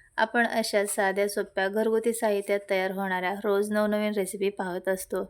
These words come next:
जर कोणी पहिल्यांदा चॅनलवरती आलं असेल आणि आणखीन चॅनलला सबस्क्राईब केलं नसेल, तर चॅनलला सबस्क्राईब करा, लाईक, कमेंट, शेअर करा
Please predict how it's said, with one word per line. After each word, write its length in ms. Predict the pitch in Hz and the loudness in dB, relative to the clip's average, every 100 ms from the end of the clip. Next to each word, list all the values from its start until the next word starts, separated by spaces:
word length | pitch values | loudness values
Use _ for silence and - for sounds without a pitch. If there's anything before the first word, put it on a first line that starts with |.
| - - - - 220 | -12 -20 -20 -4 4
जर 140 | 233 | 6
कोणी 320 | - 214 196 | 6 2 2
पहिल्यांदा 480 | 190 202 196 196 202 | 2 2 4 4 2
चॅनलवरती 760 | 208 202 196 202 196 196 - 196 | 2 0 0 0 0 0 0 0
आलं 380 | - 190 190 | 2 2 2
असेल 320 | 196 - 185 196 - - _ | 2 2 0 -4 -10 -20 _
आणि 200 | 226 233 | 4 6
आणखीन 380 | 240 233 226 233 | 6 4 2 0
चॅनलला 420 | 233 220 202 202 | 2 2 2 0
सबस्क्राईब 460 | 202 208 202 - 196 196 | 2 0 -2 -2 -2 0
केलं 260 | 202 196 202 | 0 2 0
नसेल, 480 | 190 - 185 185 | 0 0 0 -2
तर 60 | 208 | -4
चॅनलला 460 | 202 214 208 202 202 - - _ | 2 2 2 0 -2 -8 -20 _
सबस्क्राईब 460 | - 226 - 240 240 | 0 0 2 0 2
करा, 300 | 233 226 220 | 4 6 6
लाईक, 360 | 208 196 202 | 4 2 0
कमेंट, 300 | 208 196 202 | -4 -4 -2
शेअर 300 | - 196 190 190 | -2 0 -2 0
करा 220 | 190 190 | -2 -2